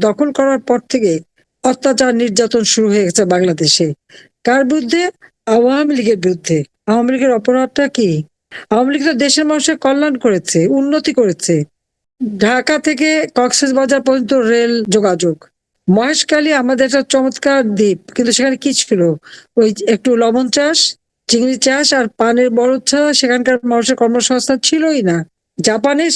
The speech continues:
সাথে আমরা চুক্তি করে সেখানে পাওয়ার প্ল্যান্ট থেকে শুরু করে বিভিন্ন পদক্ষেপ নেই ডেভেলপমেন্টের এবং মহেশখালীকে আমরা সুন্দরভাবে গড়ে তোলার পরিকল্পনা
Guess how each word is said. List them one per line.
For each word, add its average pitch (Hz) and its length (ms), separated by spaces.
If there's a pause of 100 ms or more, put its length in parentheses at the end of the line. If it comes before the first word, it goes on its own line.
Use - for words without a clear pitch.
সাথে 302 260 (440)
আমরা 233 280 (180)
চুক্তি 247 300
করে 247 240
সেখানে 226 340 (220)
পাওয়ার 226 280
প্ল্যান্ট 254 340
থেকে 247 180
শুরু 247 320
করে 269 220 (500)
বিভিন্ন 311 440 (600)
পদক্ষেপ 277 500
নেই 269 240
ডেভেলপমেন্টের 262 880 (320)
এবং 240 220 (600)
মহেশখালীকে 262 720
আমরা 247 280 (680)
সুন্দরভাবে 285 540
গড়ে 240 260
তোলার 254 340 (540)
পরিকল্পনা 240 520